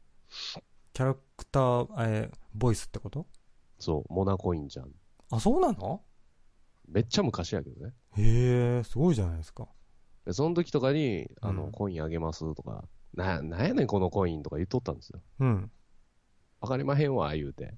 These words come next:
Speaker 1: ね。僕もかなり昔にね、そういう話題を振られて、「日本初のこんなしょうもないの、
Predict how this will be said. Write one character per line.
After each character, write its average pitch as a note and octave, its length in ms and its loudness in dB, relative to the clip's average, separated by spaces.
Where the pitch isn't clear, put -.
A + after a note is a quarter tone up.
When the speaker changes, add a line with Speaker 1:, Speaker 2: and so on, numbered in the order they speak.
Speaker 1:
ね。 G2 360 -4
僕 A2+ 200 -2
も C3 480 4
か - 140 0
な D#3 120 6
り A2+ 60 4
昔 G2 320 0
に G2+ 80 -2
ね、 G#2 220 2
そ G2+ 140 -6
う G2 40 -2
い - 40 -2
う G2+ 180 -4
話 G2+ 80 -4
題 G2+ 120 0
を G2 40 0
振 G#2 140 -2
ら G2+ 120 2
れ F2 80 -4
て、 F#2 220 -8
「日 G#2+ 160 4
本 C#3 240 6
初 G#2+ 240 0
の G2+ 120 0
こ - 160 -2
ん G#2+ 40 2
な G#2+ 120 2
し - 120 -4
ょ A2 80 4
う - 20 4
も A2+ 120 4
な A2+ 180 2
い F#2+ 220 -4
の、 F#2+ 380 -4